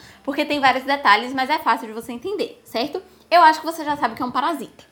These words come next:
certo? O parasita é bionte, que é o que vive às custas do hospedeiro, que é o biosado.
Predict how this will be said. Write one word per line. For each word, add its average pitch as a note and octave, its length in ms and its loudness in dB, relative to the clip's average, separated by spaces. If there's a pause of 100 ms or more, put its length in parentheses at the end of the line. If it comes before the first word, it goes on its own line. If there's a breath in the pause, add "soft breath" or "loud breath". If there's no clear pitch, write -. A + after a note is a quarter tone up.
(120)
certo? - 320 -6
O - 60 -14
parasita G3 460 -2
é F3 100 -2
bionte, A3+ 500 -4 (540 loud breath)
que D4+ 160 0
é C4 120 2
o C#4+ 80 0
que D4+ 200 -6
vive C#4 280 -4
às D#4 140 -6
custas C#4 380 -6
do C#4 40 -2
hospedeiro, C#4 600 -2
que - 100 -10
é F3+ 80 -6
o F#3+ 60 -8
biosado. A3 480 -4